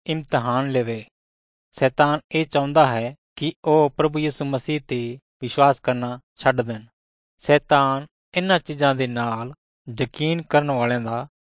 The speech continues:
ਇਮਤਿਹਾਨ ਲੈਂਦਾ ਹੈ, ਜਿਵੇਂ ਪੈਸਾ, ਕੱਪੜਾ, ਤੰਬਾਕੂ, ਸ਼ਰਾਬ ਤੇ ਮਾੜਾ ਜੀਵਨ।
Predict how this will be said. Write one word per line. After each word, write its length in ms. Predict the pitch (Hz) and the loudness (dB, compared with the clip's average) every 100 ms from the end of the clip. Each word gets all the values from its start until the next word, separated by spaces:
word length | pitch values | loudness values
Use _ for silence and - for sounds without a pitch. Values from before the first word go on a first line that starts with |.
| _ | _
ਇਮਤਿਹਾਨ 520 | 147 139 127 113 131 135 | -8 -2 -2 2 0 0
ਲੈਂਦਾ 320 | 123 113 110 | -2 -4 -10
ਹੈ, 200 | 104 117 _ _ _ _ _ _ _ 131 | -10 -18 _ _ _ _ _ _ _ -8
ਜਿਵੇਂ 300 | 127 156 139 | 0 0 2
ਪੈਸਾ, 680 | 143 131 - 127 123 123 _ _ _ _ _ | 0 0 0 0 0 -6 _ _ _ _ _
ਕੱਪੜਾ, 560 | 143 - 127 120 120 127 _ _ _ _ _ | 0 2 4 2 0 -8 _ _ _ _ _
ਤੰਬਾਕੂ, 720 | 131 127 127 - 131 127 127 - _ _ | 0 2 2 0 -2 -2 -4 -14 _ _
ਸ਼ਰਾਬ 600 | - 127 123 120 120 117 - _ _ - | -4 0 2 0 -2 -6 -14 _ _ -2
ਤੇ 180 | 143 135 | 0 0
ਮਾੜਾ 360 | 131 127 131 | 2 4 4
ਜੀਵਨ। 380 | 120 120 117 110 | 2 -6 -8 -14